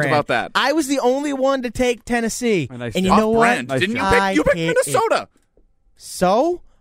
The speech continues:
Speaker 2: That's
Speaker 1: I picked,
Speaker 2: off brand.
Speaker 1: I said on the podcast San Francisco would win. I have the money line in a parlay already, but I'm taking the points 'cause I'm not sure
Speaker 2: No,
Speaker 1: they'll
Speaker 2: see,
Speaker 1: cover.
Speaker 2: part of that brand is you,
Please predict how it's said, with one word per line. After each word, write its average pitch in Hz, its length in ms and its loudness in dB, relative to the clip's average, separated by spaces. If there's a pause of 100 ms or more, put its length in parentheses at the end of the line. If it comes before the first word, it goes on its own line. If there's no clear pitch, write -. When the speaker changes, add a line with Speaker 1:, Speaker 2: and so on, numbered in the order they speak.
Speaker 2:
That's - 220 2
Speaker 1:
I 466 60 2
picked, - 160 -2
Speaker 2:
off 415 100 0
brand. 185 220 0
Speaker 1:
I 269 140 0
said 302 360 0
on 269 240 2
the 277 80 0
podcast 247 480 -2
San 233 280 -2
Francisco 240 540 -6
would 202 200 2
win. 247 420 -2 (220)
I 196 100 0
have 208 340 -2
the 202 120 0
money 233 340 0
line 226 320 -2
in 208 160 -6
a 175 80 2
parlay 247 540 2
already, 233 680 0 (180)
but 202 120 0
I'm 190 100 -4
taking 240 400 -4
the 240 80 0
points 226 320 -2
'cause 208 140 -8
I'm 202 80 0
not 202 180 -2
sure 131 120 2
Speaker 2:
No, 120 40 2
Speaker 1:
they'll 180 140 2
Speaker 2:
see, 147 200 0
Speaker 1:
cover. 113 260 -10
Speaker 2:
part 165 200 0
of 156 60 -6
that 147 180 -2
brand 131 360 -2
is 113 180 -6
you, 117 80 -6